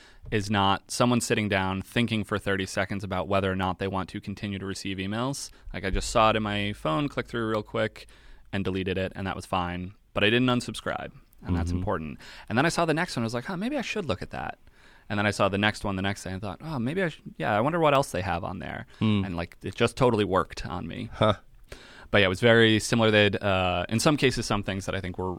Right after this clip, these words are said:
Speaker 1: much better than what we have on Upcase. So they have a really solid F A Q. They have a lot of long-form content on their pages that seems to work really well from an S E O and, uh,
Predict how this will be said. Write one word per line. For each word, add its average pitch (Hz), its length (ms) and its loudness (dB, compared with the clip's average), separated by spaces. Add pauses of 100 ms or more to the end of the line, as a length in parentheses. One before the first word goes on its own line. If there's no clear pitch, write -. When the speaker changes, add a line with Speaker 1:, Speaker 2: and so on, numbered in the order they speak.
Speaker 1:
much 95 340 -6
better 92 300 -2
than 123 140 -4
what 113 100 -4
we 127 80 -2
have 127 140 -2
on 131 80 0
Upcase. 127 300 -4
So 117 80 0
they 101 60 2
have 95 60 4
a 101 60 2
really 107 240 2
solid 95 360 -2
F - 140 -8
A 92 80 -6
Q. 101 340 -4
They 95 120 -4
have 90 160 -6
a 92 40 -4
lot 92 540 0 (460)
of 90 360 -2
long-form 98 540 -2
content 101 400 -4
on 107 120 -4
their 110 100 -4
pages 113 460 -4
that 95 140 -6
seems 92 260 -8
to - 40 -8
work 87 180 -6
really 87 200 -4
well 87 200 -4
from 87 540 -10
an - 140 -8
S - 240 -8
E 85 140 -6
O 85 340 -8
and, 92 480 -12
uh, - 380 -12